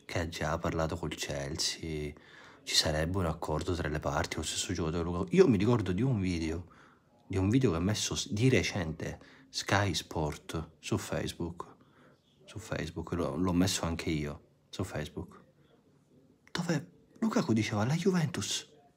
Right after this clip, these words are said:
"Milan, mai, mai, mai". Ma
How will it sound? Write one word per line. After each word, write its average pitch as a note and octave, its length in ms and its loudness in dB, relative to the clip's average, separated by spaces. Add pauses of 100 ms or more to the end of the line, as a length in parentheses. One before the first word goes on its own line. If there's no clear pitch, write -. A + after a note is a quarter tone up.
"Milan, G#2 340 2 (640)
mai, - 320 -2 (840)
mai, - 340 0 (600)
mai". - 500 -2 (1300)
Ma - 140 -10